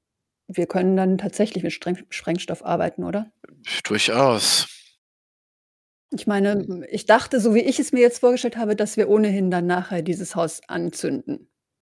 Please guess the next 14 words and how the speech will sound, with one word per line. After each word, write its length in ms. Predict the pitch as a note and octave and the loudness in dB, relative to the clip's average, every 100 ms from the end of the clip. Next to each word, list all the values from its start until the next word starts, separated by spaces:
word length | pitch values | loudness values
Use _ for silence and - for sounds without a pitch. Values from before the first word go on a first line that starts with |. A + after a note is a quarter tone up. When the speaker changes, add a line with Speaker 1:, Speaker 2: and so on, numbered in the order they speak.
| _ _ _ _ _ _ C#3 | _ _ _ _ _ _ 2
Speaker 2:
Also, 300 | C#3+ B2 - _ | 2 2 -4 _
eines 340 | C#3 F3 F#3+ | 6 6 6
steht 120 | F3 | 4
auf 120 | D#3+ C#3 | 4 4
jeden 200 | C#3+ C3 | 0 0
Fall 200 | B2+ A#2 | -2 -2
fest. 440 | A2+ F#2+ - - _ _ _ - - - - | -4 -6 -8 -14 _ _ _ -12 -12 -14 -14
Wenn 140 | C3 C#3+ | -2 2
wir 60 | |
über 140 | D3+ C#3+ | 4 4
die 160 | C3+ | 4
Dachluke 640 | D#3+ F3+ F#3+ F3+ - D#3 | 6 6 4 -2 2 2
reingehen, 840 | C3 B2 A#2+ A#2 G#2+ G#2 F#2 F2 F#2+ _ _ _ _ - - - - - - - _ | 4 0 -2 -8 -8 -8 -10 -16 _ _ _ _ _ -20 -16 -16 -16 -18 -20 -20 _
ähm, 600 | C3 C3+ C3+ C3 B2+ B2 | 0 4 4 2 -4 -14